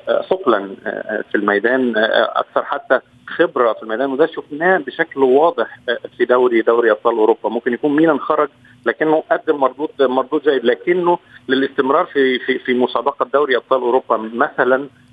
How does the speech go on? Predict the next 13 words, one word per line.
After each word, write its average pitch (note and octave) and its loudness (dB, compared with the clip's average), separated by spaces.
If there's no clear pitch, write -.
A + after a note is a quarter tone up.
على A#2+ 0
ميلان D3+ -2
التعاقد B2+ -4
مع C3 0
لاعبين، B2 -2
آه، B2 -2
آه، A2+ -2
آه، G#2+ -2
بحجم A#2 -4
كبير، A#2 0
حتى - -6
لو A#2+ 2
ده C3 0